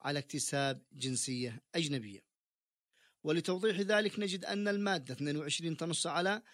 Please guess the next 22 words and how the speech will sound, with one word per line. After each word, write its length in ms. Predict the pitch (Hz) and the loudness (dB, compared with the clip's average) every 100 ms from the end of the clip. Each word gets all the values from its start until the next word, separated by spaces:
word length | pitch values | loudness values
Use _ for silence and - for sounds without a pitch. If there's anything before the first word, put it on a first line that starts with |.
| - _ - | -20 _ -2
"مع 260 | 127 156 | 2 2
مراعاة 480 | 156 151 151 151 165 165 | 2 2 2 2 2 0
الأحوال 440 | 165 - 160 165 | -2 0 2 2
التي 320 | 170 160 165 | 0 -2 -2
يدخل 300 | 165 - 170 | -2 -2 -6
فيها 240 | 147 165 165 | -2 0 0
اليمني 500 | 175 170 180 151 - _ - _ | 0 0 0 -2 -6 _ -20 _
في 140 | - 139 | -6 -4
جنسية 520 | 139 156 165 170 170 | -2 -2 0 0 0
أجنبية 460 | 156 160 165 175 160 | -2 -2 -2 0 0
بطريق 380 | 151 170 175 170 | 0 -2 -2 -4
التبعية 680 | - 170 165 175 190 202 - - _ | -2 0 2 2 2 0 -2 -14 _
طبقا 280 | 170 151 165 | -4 0 0
لأحكام 560 | 160 175 - 170 170 170 | 2 0 -2 2 2 4
هذا 160 | 170 | 2
القانون، 520 | 160 160 170 180 190 - - _ | 0 2 2 2 0 -4 -18 _
لا 520 | - 135 147 170 170 170 | -4 0 2 4 4 4
يجوز 420 | 143 170 170 165 175 _ _ - | 2 0 0 -2 -6 _ _ -4
لمن 320 | 147 165 160 | 0 0 0
يحمل 380 | 165 165 170 165 | 0 0 -2 -2
الجنسية 380 | 156 165 - 165 | -2 -2 0 0
اليمنية 600 | 165 165 170 170 170 | 0 0 2 0 0